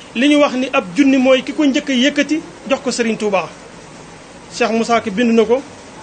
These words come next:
moo njëkk a fab junni dërëm, booleeg wurus wu nu naa ngalam, teg ci loxol Bamba magam, mësta sàkkul àdduna.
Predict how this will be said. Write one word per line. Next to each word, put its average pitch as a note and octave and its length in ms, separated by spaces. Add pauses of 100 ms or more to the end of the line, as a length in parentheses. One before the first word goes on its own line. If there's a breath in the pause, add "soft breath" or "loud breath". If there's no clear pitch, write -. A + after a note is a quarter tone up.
(480)
moo A#3 220
njëkk C#4+ 220
a C4 60
fab C4 160 (100)
junni A#3+ 260
dërëm, A#3 280 (840)
booleeg B3+ 320
wurus B3+ 300
wu B3 80
nu A#3 100
naa A3+ 160
ngalam, A3+ 300 (300)
teg B3+ 160
ci B3 80
loxol A#3 260
Bamba A3 260
magam, A3+ 300
mësta A#3 240
sàkkul A3 300
àdduna. F3+ 280